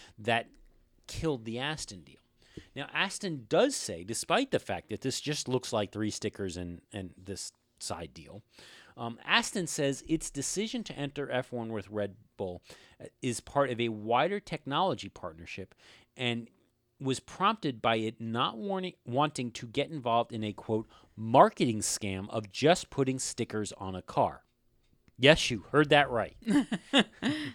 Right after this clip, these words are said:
Now, Andy Palmer, who's the chief executive officer of Aston Martin, said that they had never been hugely interested in what Force India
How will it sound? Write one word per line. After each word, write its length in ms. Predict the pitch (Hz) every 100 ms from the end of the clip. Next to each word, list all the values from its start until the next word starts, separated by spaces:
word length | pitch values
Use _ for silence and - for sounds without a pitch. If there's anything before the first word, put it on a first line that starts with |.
| - - - _ _ _ - 233 - _ - - - -
Now, 240 | 127 131 -
Andy 280 | - 175 220
Palmer, 420 | - 143 107 95
who's 220 | 98 120 123
the 60 |
chief 340 | - - 185 139
executive 440 | 120 135 131 113
officer 500 | 107 104 - 107 107 -
of 400 | 107 101 98 -
Aston 380 | - 107 - 104
Martin, 460 | 107 151 110 104 95 _ - - -
said 440 | - - - 135 120
that 140 | 127 _ _ 131
they 160 | 135
had 180 | 127 123
never 420 | 127 131 165 196
been 200 | 160 151
hugely 540 | 127 - 202 185 175 131
interested 640 | 135 139 123 110 - 110
in 140 | 104 107
what 140 | 110
Force 340 | - 117 107 -
India 420 | 107 101 98